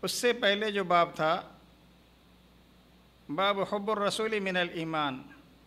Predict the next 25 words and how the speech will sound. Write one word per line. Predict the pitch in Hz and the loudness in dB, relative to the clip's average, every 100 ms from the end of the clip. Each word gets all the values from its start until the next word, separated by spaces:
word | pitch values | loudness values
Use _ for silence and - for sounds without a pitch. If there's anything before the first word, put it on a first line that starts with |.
| - - - - - - - - - - - - - - _ - - _ - | -20 -20 -20 -20 -20 -20 -20 -20 -20 -20 -20 -20 -20 -20 _ -20 -20 _ -8
उस | 196 | -4
बाब | 185 202 220 | 2 2 2
का | 233 | -2
मतलब | 196 185 185 175 | -2 -2 -2 -2
था | - 170 196 - - - - | 0 0 0 -6 -16 -20 -16
मोहब्बत | 139 151 175 170 185 185 190 | -10 -6 -6 -4 -4 -2 -2
रसूल | 175 165 170 170 185 214 - - - - - - - - - | 0 -2 -4 -6 -6 -8 -12 -20 -20 -20 -20 -20 -20 -16 -10
ईमान | 151 160 175 | -4 -2 -2
की | 165 185 | -2 0
अलामत | 156 165 180 190 180 | 2 2 0 -2 -4
है, | 160 165 170 - | -2 -2 -2 -6
मोहब्बत | 147 165 160 165 170 156 | -8 -6 -4 -4 -2 -4
रसूल | 147 160 165 175 175 - | -4 -4 -4 -4 -8 -12
ईमान | 143 135 139 160 | -8 -4 -4 -4
का | 151 165 160 | -2 0 0
एक | 139 | -2
हिस्सा | 156 147 185 170 | -10 -6 0 2
है, | 160 156 151 - - - - - - - _ - | 2 0 -10 -20 -20 -20 -20 -20 -20 -20 _ -12
मोहब्बत | 156 151 165 165 175 | -10 -6 -4 -2 -2
रसूल | 165 160 175 180 185 180 - - - - - | -2 -2 -4 -2 -4 -8 -18 -20 -20 -20 -12
ईमान | 156 170 175 170 | -8 -4 -2 -4
का | - 170 | -4 -2
एक | 160 143 | -2 -4
जुज़ | 160 165 131 | -6 -6 -6
है। | 131 123 | -6 -8